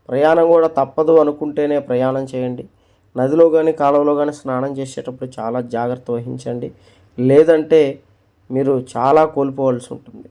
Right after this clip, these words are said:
ఈ రెండు మార్పులు పట్టి చాలా జాగ్రత్తగా ఉండండి. అయితే వీరు గతంలో ప్రేమించి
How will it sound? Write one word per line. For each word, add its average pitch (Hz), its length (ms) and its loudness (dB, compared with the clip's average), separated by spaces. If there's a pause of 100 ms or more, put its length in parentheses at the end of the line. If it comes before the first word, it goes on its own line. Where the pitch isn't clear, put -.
(260)
ఈ 131 100 -4
రెండు 127 240 -4
మార్పులు 135 460 -2
పట్టి 127 300 -10 (180)
చాలా 117 240 -6
జాగ్రత్తగా 107 480 -10
ఉండండి. - 320 -18 (560)
అయితే 185 260 2
వీరు 180 280 2 (180)
గతంలో 180 440 4
ప్రేమించి 160 560 0